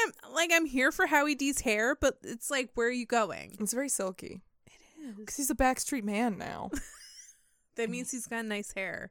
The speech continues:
Speaker 2: Yeah.
Speaker 1: I guess.
Speaker 2: Mm. It's better than ramen hair.
Speaker 1: It, you know what?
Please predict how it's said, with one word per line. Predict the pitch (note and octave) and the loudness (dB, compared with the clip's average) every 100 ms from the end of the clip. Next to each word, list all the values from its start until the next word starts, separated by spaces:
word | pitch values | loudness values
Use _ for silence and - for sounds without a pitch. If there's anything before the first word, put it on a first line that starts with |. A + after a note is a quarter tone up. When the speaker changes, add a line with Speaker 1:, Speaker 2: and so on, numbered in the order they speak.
| - | -6
Speaker 2:
Yeah. | G#3 E3 F3+ | -4 -4 -4
Speaker 1:
I | G#3+ | -6
guess. | - - - - - _ | -4 -8 -8 -10 -12 _
Speaker 2:
Mm. | G#3 D4 A#3+ - _ _ _ _ _ - | -8 -6 -8 -10 _ _ _ _ _ -14
It's | - | -2
better | F#3+ A3 | 0 2
than | A3+ | 0
ramen | F3+ D#3+ A#3+ G#3 | 0 0 2 2
hair. | F#3+ F#3 F#3+ _ _ _ _ _ _ - | 0 -2 -6 _ _ _ _ _ _ -10
Speaker 1:
It, | - _ _ | -10 _ _
you | A3 A#3 A3 | -8 -2 0
know | G3+ | 0
what? | G3+ G#3 A#3 B3+ | 2 4 2 0